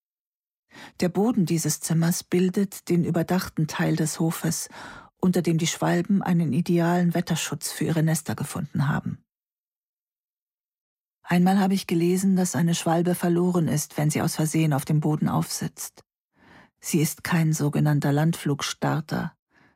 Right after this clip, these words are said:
Sie kann nur losfliegen, wenn sie sich von einer erhöhten Stelle aus in die Luft fallen lässt. Auf dem Boden würde sie eine Weile verwirrt und hilflos herumhüpfen und schließlich sterben,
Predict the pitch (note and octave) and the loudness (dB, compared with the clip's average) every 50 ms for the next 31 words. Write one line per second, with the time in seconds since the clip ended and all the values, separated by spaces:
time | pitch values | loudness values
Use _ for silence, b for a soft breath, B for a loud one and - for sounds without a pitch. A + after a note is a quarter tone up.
0 | b b b - - D#3+ - F3 D#3 E3 E3 E3 D#3 D#3 E3+ F3 F3+ F3+ - - | b b b -4 -4 -2 0 2 2 2 2 4 4 4 4 4 2 0 -2 -2
1 | - E3+ E3 D3+ E3 D#3 D3+ D3+ D3 D3+ D3+ E3+ D3+ D3 - D3+ - C3+ D3+ D3+ | -2 0 0 2 2 2 2 2 0 0 0 0 -2 -2 0 -2 0 2 2 2
2 | B2+ - - - - - F3+ F3 - - E3 D3 - - E3 E3 E3 D#3+ - - | 2 0 0 0 0 0 0 0 2 0 -2 -2 -2 0 0 2 2 2 2 0
3 | E3+ - - - - - - F#3 D#3+ D#3+ D#3+ F3+ F#3 - - - - - C#3+ C#3+ | 0 -2 -2 -4 -6 -6 -4 -2 0 2 2 0 0 -2 -6 -8 -6 -4 -2 -2
4 | C#3 D3 D#3 - - - - - - - - _ _ _ b b b b b b | 0 0 0 -2 -2 -4 -6 -10 -14 -18 -20 _ _ _ b b b b b b
5 | b b b b b b - E3 - - E3+ E3+ F3+ F3+ F#3+ G3+ G3 F#3 F3+ F3 | b b b b b b -4 -4 0 0 0 2 2 2 2 2 2 2 2 0
6 | F3 E3+ E3+ D#3+ C3 D#3 D#3+ D#3+ E3 E3 E3 E3 E3 E3 D#3+ - F3 D3+ D#3+ F3+ | 0 0 0 0 0 0 0 0 0 0 0 2 0 0 0 0 -2 -2 0 0
7 | E3+ E3 F3+ - - - - D3 D3+ - - E3+ E3+ F3+ - - E3 E3 D#3+ - | 0 0 -2 -2 -4 -4 -2 -2 -2 0 0 0 0 0 0 -2 -2 -2 0 0
8 | D#3+ C#3+ D3+ D#3 E3 F3+ F3 F3+ G3 F3+ - - - F#3 F3 B B B B B | 0 0 2 2 2 2 2 2 0 -2 -4 -2 0 0 0 B B B B B
9 | B B B B _ - D#3+ - - - D#3+ - - E3 - - - - D3+ C#3 | B B B B _ -2 -2 0 0 0 -2 0 0 -2 -2 -2 -2 -2 0 0
10 | B2 - - - D#3 | 0 -2 -2 -4 -6